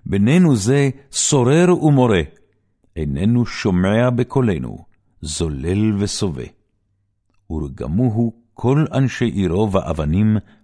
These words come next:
ומת. וביערת הרע מקרבך, וכל ישראל ישמעו ויראו.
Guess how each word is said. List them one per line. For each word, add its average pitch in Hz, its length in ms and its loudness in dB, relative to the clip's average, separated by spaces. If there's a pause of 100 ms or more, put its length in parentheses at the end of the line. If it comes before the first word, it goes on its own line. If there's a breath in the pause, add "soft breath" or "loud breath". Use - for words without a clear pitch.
ומת. 80 680 -6 (760)
וביערת 73 720 -8
הרע 107 800 0
מקרבך, 120 640 -2 (1040)
וכל 73 300 -8
ישראל 98 640 -4 (720)
ישמעו 80 920 -4 (380)
ויראו. 78 680 -6